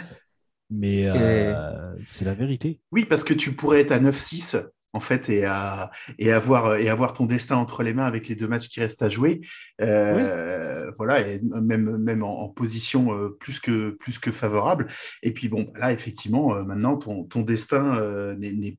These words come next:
Speaker 3: n'est pas que entre tes mains. Euh, même si, bah, on, on, on va probablement en parler, euh, pour le, la, la course au play-off, ça reste encore ouvert.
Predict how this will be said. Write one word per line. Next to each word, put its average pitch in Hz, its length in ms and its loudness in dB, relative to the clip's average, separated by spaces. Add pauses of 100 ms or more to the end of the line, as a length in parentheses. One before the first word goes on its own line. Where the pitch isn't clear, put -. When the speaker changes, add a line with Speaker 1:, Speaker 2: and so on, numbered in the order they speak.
Speaker 3:
n'est 117 140 0
pas 123 140 0
que - 220 0
entre 135 340 4
tes 117 160 -4
mains. 139 220 0 (460)
Euh, 92 380 -4
même 123 220 6
si, - 280 -4
bah, 107 140 0
on, 104 460 -4
on, 117 220 -2
on 117 80 -2
va 104 140 -4
probablement 101 560 -6
en 95 40 -6
parler, 110 440 -2
euh, 90 460 -10
pour 107 140 -6
le, 95 320 -10
la, 107 140 -12
la 104 140 -12
course - 260 -12
au 117 60 -8
play-off, 120 280 -2
ça - 300 -2
reste 139 280 -4
encore 120 300 0
ouvert. 113 400 -10